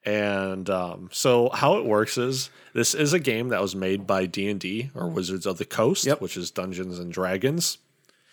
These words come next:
Speaker 1: And you play as these little characters from it. So you could be a sorcerer, a paladin,
Speaker 2: Mm-hmm.
Speaker 1: a cleric, a druid, a rogue, a fighter.
Speaker 2: Mm-hmm.
Speaker 1: And then you can also, they came out with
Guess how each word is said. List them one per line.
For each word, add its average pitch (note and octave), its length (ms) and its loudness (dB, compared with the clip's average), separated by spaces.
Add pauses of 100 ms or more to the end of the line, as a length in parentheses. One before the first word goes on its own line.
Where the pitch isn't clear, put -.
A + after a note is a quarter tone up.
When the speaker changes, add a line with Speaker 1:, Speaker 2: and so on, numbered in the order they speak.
(460)
Speaker 1:
And A2 400 -2
you B2 100 0
play C#3 300 2
as F3+ 160 2
these B2 480 2
little C3+ 180 4
characters C#3 560 2
from G#2+ 320 2
it. C3 160 -4
So - 140 0
you G2 60 -2
could - 100 -16
be F2+ 120 -2
a D#2+ 60 -4
sorcerer, D#3 800 2
a - 60 -4
paladin, B2 920 2 (100)
Speaker 2:
Mm-hmm. A2+ 240 2
Speaker 1:
a E2 300 -6
cleric, C3 800 4
a F2+ 120 -8
druid, C#3+ 1000 4
a F2 140 -4
rogue, B2 560 2
a G2 60 2
fighter. C#3+ 640 0
Speaker 2:
Mm-hmm. B2 280 -2
Speaker 1:
And C3 120 0
then A#3+ 140 0
you A#3+ 100 -4
can D#3+ 160 0
also, D#3+ 440 0
they B2+ 120 4
came C#3 200 0
out C#3+ 120 2
with A#2+ 100 -4